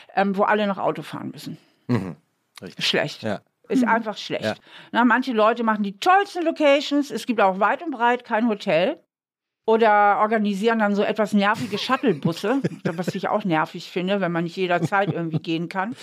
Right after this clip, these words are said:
Speaker 2: Also unser Bus, der Bus fährt um elf, zwölf und um eins.
Speaker 3: Genau.
Speaker 1: <laughs> Ja, genau. Also das finde ich
Speaker 2: Ja.
Speaker 1: auch blöd.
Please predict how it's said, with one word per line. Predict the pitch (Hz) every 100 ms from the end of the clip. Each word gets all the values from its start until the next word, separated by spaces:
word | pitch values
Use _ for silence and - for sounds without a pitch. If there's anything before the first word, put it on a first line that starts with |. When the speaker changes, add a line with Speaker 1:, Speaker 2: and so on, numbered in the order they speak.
| - 190 185
Speaker 2:
Also | 170 202
unser | 208 208
Bus, | 196 220 - _
der | 165
Bus | 160 214 -
fährt | 170 -
um |
elf, | 160 147 214 -
zwölf | - 139 165 196
und | 175 160
um | 170
eins. | 127 135 120 113
Speaker 3:
Genau. | - 294
Speaker 1:
<laughs> | - - 539 571 - 349 - 392 _ -
Ja, | 202 196
genau. | 196 180 165 139
Also | 196 196
das | 214 208
finde | 247 226
ich |
Speaker 2:
Ja. | - 196
Speaker 1:
auch | 233 - _
blöd. | 175 165 185 208 349